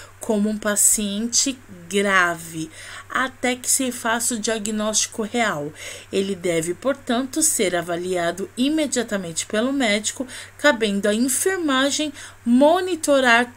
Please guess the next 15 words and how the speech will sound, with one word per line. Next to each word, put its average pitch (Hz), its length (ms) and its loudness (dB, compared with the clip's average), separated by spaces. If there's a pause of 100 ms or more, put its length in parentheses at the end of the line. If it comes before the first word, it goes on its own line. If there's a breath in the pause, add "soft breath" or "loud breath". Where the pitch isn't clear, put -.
todos 294 480 4
os 254 120 -2
sinais 196 480 0
vitais 226 500 -2
e 247 60 2
informar 214 500 0
alterações 214 760 0 (300 loud breath)
que 320 140 2
possam 285 580 2
ocorrer 247 420 0
durante 226 520 -2
o - 20 0
atendimento, 214 720 -2
bem 233 240 0
como 233 460 -2